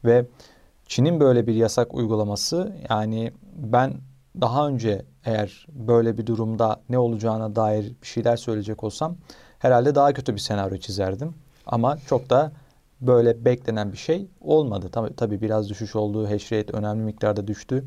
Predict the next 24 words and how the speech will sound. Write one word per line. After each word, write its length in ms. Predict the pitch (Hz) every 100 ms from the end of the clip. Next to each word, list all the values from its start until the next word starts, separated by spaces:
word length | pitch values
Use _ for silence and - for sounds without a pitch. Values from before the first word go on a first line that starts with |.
| - - - -
ama 180 | 110
fiyat 340 | 107 120 110 120
yeniden 380 | 107 98 117 156 - -
kısa 180 | - 117
sürede 440 | 101 92 113 139 - - _ _ -
toparlandı. 760 | 131 120 101 95 95 123 147 117
Bu 100 | 135
da 140 | 131 127
Bitcoin'in 480 | 131 - 139 131 127
aslında 580 | 123 - 131 131 135 - - _ _ _ _ _
hem 260 | 123 139 131
ağının, 400 | 117 110 117 151 - _ _ _ _ _ -
o 60 | -
çünkü 500 | - 110 - 117 113
hash 240 | 117 113 113
rate 160 | 107
düştüğü 300 | 117 - - 104
zaman 360 | 98 120 151 165
iki 160 | -
haftada 320 | 117 - 110 113
bir 40 |
otomatik 580 | 120 - 110 104 - -
ayarlanarak 680 | 110 107 110 107 107 - -
tekrar 400 | 95 - 104